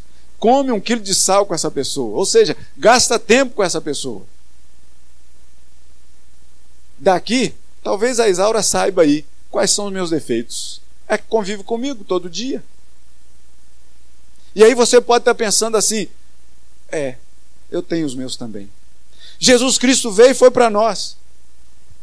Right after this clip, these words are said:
Porque ele vai dizer que ele não veio para os sãos. Os sãos não precisam de médico.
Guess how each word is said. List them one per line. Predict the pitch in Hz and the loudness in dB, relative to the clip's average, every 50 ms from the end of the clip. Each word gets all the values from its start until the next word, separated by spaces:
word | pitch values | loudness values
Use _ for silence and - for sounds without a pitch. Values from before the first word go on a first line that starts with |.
| - - - | -8 -10 -2
Porque | - 202 190 - 226 | 0 0 4 8 8
ele | 240 240 226 | 8 8 8
vai | 202 233 233 | 6 4 4
dizer | 190 180 156 190 226 240 - | 4 2 2 6 6 6 6
que | - 233 240 202 147 - - - | 4 2 2 2 2 0 -2 6
ele | - 208 240 240 240 | 10 10 10 10 8
não | 226 220 226 214 170 | 2 0 0 0 0
veio | 131 131 170 214 240 269 262 269 240 - - - - - | 0 6 8 8 10 8 6 2 -2 -6 -8 -10 -4 0
para | 185 196 208 220 | 2 4 4 4
os | 196 - - - | 4 2 2 2
sãos. | 190 208 247 254 214 151 131 | 4 4 4 2 0 0 -2
Os | 170 170 151 - - | -4 -4 -2 2 2
sãos | 214 269 277 262 185 175 | 4 4 4 2 0 -2
não | 190 196 233 277 294 277 | 2 4 4 4 4 4
precisam | 277 254 214 - - - 240 269 233 233 254 247 | 4 4 4 4 4 0 0 -2 -4 -4 -4 -2
de | 226 247 | -2 0
médico. | 214 208 220 233 240 - - - - - | 2 4 6 6 4 2 0 -6 -8 -10